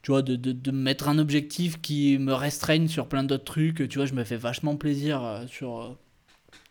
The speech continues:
sur mes sorties, euh, sur, euh, sur mes achats. Donc, euh,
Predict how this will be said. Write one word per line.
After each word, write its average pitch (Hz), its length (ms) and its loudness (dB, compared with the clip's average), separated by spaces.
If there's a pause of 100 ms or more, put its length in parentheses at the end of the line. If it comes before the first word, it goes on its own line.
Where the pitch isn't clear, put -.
(160)
sur 117 260 -4
mes 120 140 -4
sorties, 160 720 2
euh, 120 160 2
sur, 117 360 -2
euh, 107 220 -2
sur 117 220 -4
mes 120 260 -2
achats. 151 340 2
Donc, 123 280 -2
euh, 107 200 -4